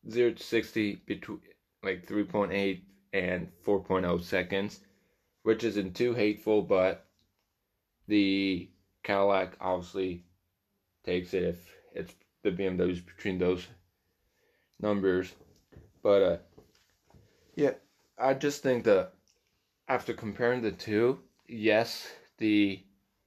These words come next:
Cadillac is heavier in a way, but you can actually, the car under the hood, it has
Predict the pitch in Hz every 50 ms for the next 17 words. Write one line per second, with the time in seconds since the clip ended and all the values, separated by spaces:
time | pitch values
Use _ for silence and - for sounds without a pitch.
0 | _ - - 110 101 104 104 104 107 107 104 104 104 - - - _ _ _ _
1 | _ _ _ _ _ _ _ _ - 113 110 101 95 92 90 87 - - - _
2 | _ _ _ _ _ _ _ _ _ _ _ _ - 98 104 101 113 117 117 117
3 | 117 113 - 110 101 98 98 95 95 92 92 101 110 123 131 - _ _ _ _
4 | _ _ _ _ _ _ _ _ _ _ _ - 104 101 92 90 - - 110 107
5 | 104 - 113 101 92 80 - 98 98 98 - - 110 104 98 95 90 - - _
6 | _ _ _ _ _ _ _ _ _ _ _ _ _ - - 107 - - 110 107
7 | 110 113 117 120 131 - _ _ _ _ _ _ _ _ _ - 110 110 107 104
8 | 101 104 95 107 101 104 113 110 - - 107 104 98 98 95 95 95 92 90 -